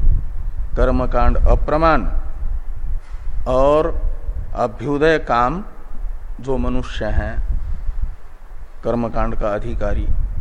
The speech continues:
उसके प्रति कर्मकांड प्रमाण हो जाएगा।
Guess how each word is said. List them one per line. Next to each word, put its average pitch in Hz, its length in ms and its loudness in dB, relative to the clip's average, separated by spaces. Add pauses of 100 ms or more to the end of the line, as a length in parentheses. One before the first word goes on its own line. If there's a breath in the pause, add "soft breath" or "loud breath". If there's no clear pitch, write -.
(920)
उसके 143 260 0
प्रति 135 380 -4
कर्मकांड 123 640 -2
प्रमाण 156 420 0
हो 131 140 -4
जाएगा। 120 400 -4